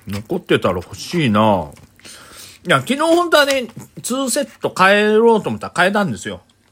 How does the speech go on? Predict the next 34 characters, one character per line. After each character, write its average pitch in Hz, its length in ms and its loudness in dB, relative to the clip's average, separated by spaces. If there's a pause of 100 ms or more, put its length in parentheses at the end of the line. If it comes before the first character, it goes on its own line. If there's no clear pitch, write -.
(2750)
二 139 180 -2
軒 113 240 0
回 117 160 4
れ 147 60 2
ば 127 80 2
よ 92 80 -2
か 98 100 -4
っ 90 100 -8
た 87 120 -10
ん 78 100 -14
で。 90 140 -10 (1200)
た 127 80 0
だ 101 60 0
な 101 80 -4
ん 107 80 -6
か 98 60 -4
嫌 277 200 -2
じ 381 80 -4
ゃ - 20 0
な 143 100 2
い - 20 2
で 107 60 -2
す - 100 -8
か。 87 200 -8
こ 101 180 -6
う、 - 140 -14
独 101 240 -2
占 165 200 0
的 160 160 -2
に 156 100 -2
買 160 160 2
う 131 60 2
の 110 80 0
も。 104 240 -4